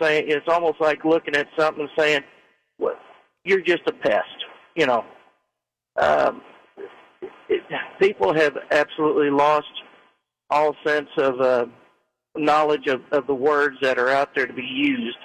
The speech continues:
And, uh, some of the words they use, they use it far too often, and it just becomes not, uh, uh, not as, uh, man, you know, I know what I wanna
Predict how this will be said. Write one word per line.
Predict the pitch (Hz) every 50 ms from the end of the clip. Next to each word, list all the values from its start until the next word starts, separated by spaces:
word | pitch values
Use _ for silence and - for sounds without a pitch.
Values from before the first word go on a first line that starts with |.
| - - - - _ _ _ _ _ _ _ _ _ -
And, | - 127 123 123
uh, | 127 123 120 123 123 - - -
some | 165 151 147
of | 139
the | 143
words | 135 139 143 143 131
they | 131 143 143 156
use, | 143 151 151 151 139 131 131 120
they | 123 120
use | 127 135 139 131
it | 135 123 - -
far | 135 131 135 139 - -
too | 151 147
often, | 147 139 139 143 135 - - 127 123 131 135
and | 110 120 123 127
it | 131 135 -
just | 139 135 - -
becomes | - - - 139 139 135 135 131 127 123 - - - - - _ _ _ _ _ _ _ _ _ _ _ _ _ _
not, | - 135 139 139 143 143 143 - -
uh, | 123 120 120 117 113 110 110 - - - _ _ _ _ _ _ _ _ _ _ _ _ _ _ _ _ _ _ _ _ _ _ _ _ _ _ - -
uh, | 147 123 110 98 98 95 - - - - - - _ _ _ _ _ _ -
not | 156 151 143 143 139
as, | 131 131 127 113 120 120 - -
uh, | 135 120 127 123 110 95 - _ _ _ _ _ _ _ _ _ _ _ _ _ _ _ _ _ _ -
man, | 175 175 151 127
you | 123 135
know, | 151 147
I | 135 143
know | 143 160 175 165
what | 147 135
I | 127
wanna | 127 139 143 135